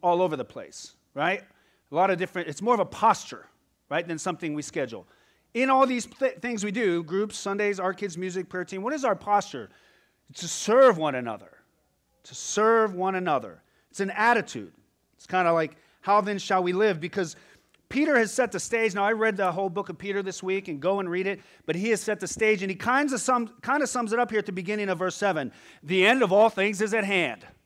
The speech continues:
Now, what does that mean? We are living in the end times, okay? Here's what the end times are. It's the time between Jesus' first coming and his second. The end of all things is at hand. Before Jesus came,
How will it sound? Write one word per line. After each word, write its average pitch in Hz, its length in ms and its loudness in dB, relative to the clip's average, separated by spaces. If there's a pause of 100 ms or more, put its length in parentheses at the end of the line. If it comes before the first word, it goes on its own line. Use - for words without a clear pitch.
(920)
Now, 151 100 2
what 202 100 4
does 202 80 -2
that 233 120 4
mean? 170 380 -2
We 208 160 2
are 202 80 4
living 220 340 2
in 220 140 -2
the 220 140 -4
end 202 200 -2
times, 139 600 -4 (720)
okay? 214 420 0 (400)
Here's 196 320 -4
what 208 160 -2
the 220 100 -4
end 202 140 -2
times 147 380 -2
are. 123 260 -6 (180)
It's 147 120 -16
the 180 80 -4
time 202 320 0
between 196 360 -4
Jesus' 175 460 -8
first 190 220 -6
coming 180 220 -4
and 180 80 -4
his 180 100 -8
second. 131 380 -8 (600)
The 185 140 -4
end 208 160 0
of 196 80 0
all 202 160 6
things 196 260 -6
is 175 100 -6
at 180 120 0
hand. 175 300 0 (420)
Before 285 400 0
Jesus 294 320 -2
came, 269 400 -2